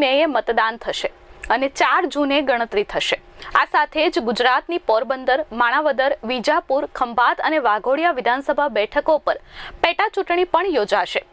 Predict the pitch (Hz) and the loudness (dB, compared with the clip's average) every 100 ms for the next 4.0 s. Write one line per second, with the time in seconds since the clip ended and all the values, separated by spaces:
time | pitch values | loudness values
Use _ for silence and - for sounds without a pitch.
0 | - - 254 311 320 277 320 311 202 220 | -4 2 2 2 0 2 2 2 0 2
1 | 294 277 254 269 269 247 277 302 403 - | 2 2 2 0 0 0 0 -2 0 0
2 | 285 302 320 220 208 - - 262 294 220 | 0 2 0 2 0 -2 0 2 2 0
3 | 202 311 311 - 285 302 247 208 233 | 0 0 -2 -4 -2 0 2 2 0